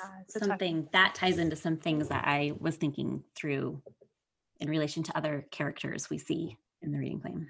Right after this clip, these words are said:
Speaker 2: this week.
Speaker 1: Yeah. Before we get started, though, we have people that have been reading along with us and are marking off their Bible reading plan challenge weeks. And so we've put all those names, over twenty-five percent,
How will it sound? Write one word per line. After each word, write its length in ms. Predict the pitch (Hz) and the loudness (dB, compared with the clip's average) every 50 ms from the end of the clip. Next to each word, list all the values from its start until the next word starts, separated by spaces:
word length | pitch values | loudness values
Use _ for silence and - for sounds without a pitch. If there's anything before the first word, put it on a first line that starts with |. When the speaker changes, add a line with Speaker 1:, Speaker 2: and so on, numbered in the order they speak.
| - _ _ | -14 _ _
Speaker 2:
this 180 | - 156 - - | -8 -8 -6 -4
week. 160 | - 220 208 | -4 -2 -2
Speaker 1:
Yeah. 340 | 214 202 196 185 180 180 185 - - - _ _ _ _ _ _ - - - - - - - - - 240 | -2 -2 -2 -4 -4 -6 -10 -14 -18 -20 _ _ _ _ _ _ -20 -20 -20 -20 -20 -20 -18 -12 -10 0
Before 460 | 220 254 254 269 254 - 311 339 381 | 4 6 6 6 6 10 10 12 12
we 100 | 392 381 | 12 12
get 180 | 294 294 262 262 | 12 10 8 6
started, 380 | - - 269 277 349 359 320 | 6 8 8 8 10 8 6
though, 400 | 220 214 214 214 214 226 254 254 - - _ _ _ _ _ _ - - | 8 8 8 8 8 6 4 2 -2 -8 _ _ _ _ _ _ -4 2
we 140 | - 285 302 | 4 6 6
have 120 | 302 294 | 6 4
people 300 | - - 285 285 320 302 277 | 4 2 2 6 6 8 8
that 80 | 240 | 8
have 100 | 233 220 | 6 6
been 120 | 226 214 220 | 6 4 4
reading 260 | 226 233 233 233 220 | 4 4 6 6 6
along 280 | 208 196 202 202 226 247 | 6 6 6 6 6 4
with 160 | 240 220 - | 2 2 2
us 420 | 185 180 196 247 294 277 - - - - | 2 2 4 2 2 0 -6 -12 -8 -4
and 140 | 233 208 202 | -2 0 0
are 120 | 190 190 | 0 2
marking 380 | 190 196 214 226 226 233 220 214 | 4 4 4 4 2 0 0 2
off 280 | 208 202 208 208 - | 2 0 0 -2 -2
their 560 | - 202 196 190 190 185 185 185 185 - - - _ | 0 0 2 2 2 0 -2 -2 -6 -8 -10 -4 _
Bible 260 | - 202 196 202 202 | 2 4 4 4 2
reading 260 | 196 202 208 208 202 196 | 2 2 2 2 2 0
plan 320 | - - 202 196 190 196 | 0 -2 -2 0 0 -2
challenge 520 | 196 - - 208 196 196 190 190 190 196 | -4 -2 -2 0 0 2 0 0 -2 -4
weeks. 720 | 208 190 190 220 240 302 339 - - - - - - - - _ _ _ _ - - - - _ _ _ | -6 -4 0 0 0 0 0 -2 -8 -10 -10 -10 -12 -16 -20 _ _ _ _ -20 -20 -20 -20 _ _ _
And 180 | - 233 208 208 | 0 0 2 4
so 120 | - 214 | 4 6
we've 180 | 202 202 202 202 | 6 6 4 4
put 140 | - 254 254 | 2 0 4
all 180 | - - 254 247 | 6 8 8 10
those 220 | 254 247 240 240 | 8 6 6 4
names, 480 | 240 240 233 233 233 269 311 294 - - - - - _ - | 4 4 6 6 4 2 0 -2 -6 -10 -12 -14 -6 _ 10
over 320 | 285 302 339 339 370 349 | 12 12 12 12 10 8
twenty-five 480 | 339 - 311 277 262 247 254 220 202 202 | 8 6 6 6 8 8 8 6 6 6
percent, 420 | - 196 196 - - - - - | 2 -2 0 0 0 0 0 -4